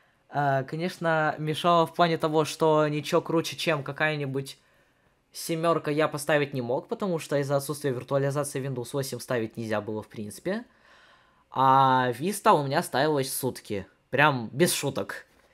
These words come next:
Я реально на ночь оставлял комп, потом опять на ночь оставлял комп, и вот так вот я кое-как ставил Висту. Тогда ещё была ошибка, что комп не мог прогрузить Ctrl-Alt-Delete, там какой-то интерфейс пользователя. А вот в семё-,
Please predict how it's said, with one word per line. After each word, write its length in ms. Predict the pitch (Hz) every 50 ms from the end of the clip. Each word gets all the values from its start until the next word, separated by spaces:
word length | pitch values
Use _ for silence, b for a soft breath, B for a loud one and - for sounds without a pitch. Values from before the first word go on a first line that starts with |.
| b b b b b b b b b b -
Я 260 | 143 151 156 156 160
реально 260 | 165 165 160 151 143 139
на 160 | 147 151 147
ночь 220 | 143 131 - -
оставлял 400 | 131 - - 135 127 131 123 123
комп, 440 | 123 - 123 131 143 160 175 185 - _ -
потом 260 | - 120 127 120 113 110
опять 420 | - - 120 113 127 143 139 -
на 100 | 165 165
ночь 220 | 165 175 170 -
оставлял 360 | 175 - - 170 170 175 180 170
комп, 440 | 175 175 175 175 180 175 165 139
и 40 | 127
вот 140 | 113 113 110
так 180 | 139 139 143 -
вот 100 | 135 135
я 80 | 123
кое-как 400 | - - 135 120 117 - 123 -
ставил 300 | - - 131 120 113 113
Висту. 600 | 117 117 113 110 110 - - - 156 180 220 b b b b b b b b b b b b b
Тогда 220 | - 147 147 156
ещё 240 | 160 143 - - 147
была 260 | 131 143 151 147 135
ошибка, 400 | 131 131 - 165 147 - - 139
что 320 | 139 - - 147 143 139 135
комп 320 | - 156 156 143 135 -
не 60 | 143 143
мог 220 | 143 143 139 139
прогрузить 500 | - 139 131 131 135 135 131 147 143 -
Ctrl-Alt-Delete, 1000 | - 139 143 139 135 139 127 135 131 127 123 120 110 123 113 110 127 147 175 175
там 180 | - 170 147 131
какой-то 720 | - 131 - - 139 135 139 131 127 123 123 123 120 - B B B B B B
интерфейс 580 | - - 131 - 135 127 123 - 160 139 131 -
пользователя. 1000 | - - 117 123 131 147 160 160 180 175 180 180 - 180 175 180 180 190 190 - b b b b b b b b b b b b
А 80 | - 147
вот 180 | 156 165 156
в 60 | -
семё-, 320 | - - 185 175 180 180